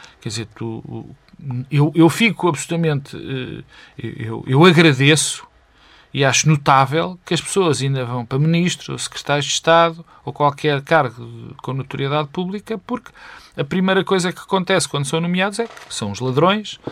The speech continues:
a segunda, quer dizer, e por aqui fora, e uns mamões, peço desculpa do termo, mas é o que está a acontecer.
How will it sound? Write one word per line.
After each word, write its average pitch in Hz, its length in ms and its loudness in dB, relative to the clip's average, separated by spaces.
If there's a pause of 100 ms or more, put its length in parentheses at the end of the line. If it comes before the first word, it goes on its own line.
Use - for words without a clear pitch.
(280)
a 110 80 -6
segunda, 117 640 -2
quer 123 120 -8
dizer, 95 200 -6
e 101 80 -8
por - 160 -6
aqui 101 200 -8
fora, 143 520 4
e 82 380 -12
uns 85 200 -12
mamões, 120 580 0
peço - 240 -8
desculpa - 320 -8
do 123 120 -4
termo, 233 280 -2
mas - 140 -14
é 311 120 -4
o 302 80 -2
que - 80 -6
está - 120 2
a 233 40 6
acontecer. - 400 -8